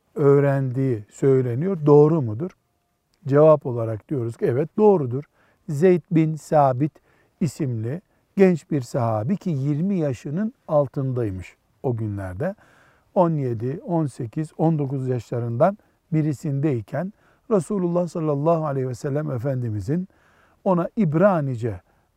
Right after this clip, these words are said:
öğrenmesini emrettiğini, onun da bir aydan az bir zamanda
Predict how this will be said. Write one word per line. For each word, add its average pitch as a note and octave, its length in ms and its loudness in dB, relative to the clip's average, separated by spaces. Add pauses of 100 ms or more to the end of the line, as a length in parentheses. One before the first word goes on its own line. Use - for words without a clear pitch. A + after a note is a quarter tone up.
öğrenmesini C#3+ 920 0 (120)
emrettiğini, B2 840 -4 (460)
onun G#3+ 400 2
da C#3+ 240 -2 (560)
bir G#3 520 0 (120)
aydan F3 680 2 (120)
az F3+ 440 -2
bir F3 200 0
zamanda C#3+ 840 4